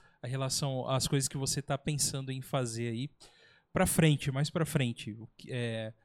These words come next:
aonde você pretende chegar como canal? Se você tem alguma coisa que você pode já falar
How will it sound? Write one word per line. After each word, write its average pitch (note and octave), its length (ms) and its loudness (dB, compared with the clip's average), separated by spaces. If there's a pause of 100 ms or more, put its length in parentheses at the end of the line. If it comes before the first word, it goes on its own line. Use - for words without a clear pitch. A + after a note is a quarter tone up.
(440)
aonde D3+ 380 2
você D#3+ 360 2
pretende C#3+ 440 -2
chegar C3 360 -2
como C3 220 -10
canal? B2+ 540 -4
Se - 120 -8
você C#3 200 -4
tem C3+ 380 -4 (480)
alguma C3+ 300 -2
coisa C3+ 260 -2
que - 80 -12
você C#3 120 -4
pode C#3 300 0
já C#3 140 6
falar A#2 540 -2